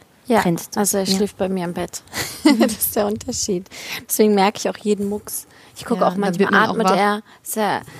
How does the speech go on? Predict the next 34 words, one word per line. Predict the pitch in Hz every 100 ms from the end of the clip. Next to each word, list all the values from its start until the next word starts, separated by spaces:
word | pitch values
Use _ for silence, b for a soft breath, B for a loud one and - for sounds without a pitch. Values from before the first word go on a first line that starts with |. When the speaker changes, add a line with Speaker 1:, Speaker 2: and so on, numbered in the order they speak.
| B -
Speaker 1:
noch | 220
am | 202 202
Leben | 202 220 214 214 196
und | 180 196 185
dieses, | 190 196 190 180 - - B B B B 180
Speaker 3:
Ja. | 175
Speaker 1:
ja. | 180 180 180
Speaker 2:
Ganz | 190 -
anders | 190 180 151
als | 156
bei | - -
Ina, | 175 180 156
hä? | 196 214 233 294
<laughs> | - - -
Bei | 277
Ina | 226 233
ist | 247 269
es | 262 - B -
Speaker 3:
Ja, |
Speaker 1:
Ja, | 208
es |
Speaker 2:
eigenes | 226 208 240 254
Speaker 1:
ist |
Speaker 2:
Thema. | 311 294 -
Speaker 1:
halt, | - 262
ist | 320
auch | 349
eine | 370 339
Typfrage, | - 415 - 233 196 185 185
ne? | 254
Speaker 2:
Ja. | 349 254
Speaker 1:
Also | 247
es | 247 233
ist, | 254 - -